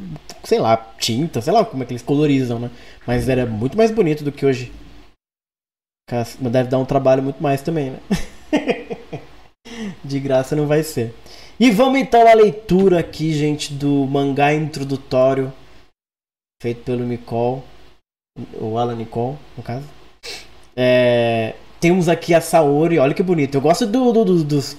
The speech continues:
dos planos que o Kurumada fazia. Olha só, gente, como ele se dedicava. Temos a Saori aqui, né, com um,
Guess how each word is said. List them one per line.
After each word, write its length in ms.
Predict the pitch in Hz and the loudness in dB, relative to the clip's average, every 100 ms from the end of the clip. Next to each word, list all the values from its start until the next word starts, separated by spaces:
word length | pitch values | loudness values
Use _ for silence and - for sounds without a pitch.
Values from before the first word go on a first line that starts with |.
| - | -10
dos 140 | 156 - | -10 -6
planos 560 | - 160 165 151 123 | 0 4 4 2 -2
que 80 | - | -6
o 20 | 139 | -2
Kurumada 420 | 139 139 135 127 | 0 2 2 0
fazia. 400 | 127 123 120 123 | -4 -4 -2 2
Olha 160 | 160 | 2
só, 200 | 156 135 | 0 -2
gente, 200 | 120 117 | -4 -8
como 120 | - 123 | -8 -8
ele 60 | |
se 80 | 120 | -4
dedicava. 460 | 127 123 - 131 - - - - _ _ _ _ _ | -6 -6 -6 -8 -8 -18 -20 -20 _ _ _ _ _
Temos 240 | 127 131 139 | -6 -4 -4
a 60 | |
Saori 520 | 135 147 139 147 165 | -2 0 2 4 4
aqui, 480 | 151 - - 160 202 - - - _ _ _ _ _ _ _ _ _ _ _ _ _ - - | 2 -2 -4 -4 -4 -10 -20 -20 _ _ _ _ _ _ _ _ _ _ _ _ _ -20 -12
né, 280 | 113 113 117 - | -8 -8 -10 -10
com 760 | 123 120 117 113 110 107 104 104 - - _ _ _ | -8 -6 -8 -8 -10 -12 -14 -18 -20 -20 _ _ _
um, 520 | 120 117 113 113 107 | -12 -8 -8 -10 -12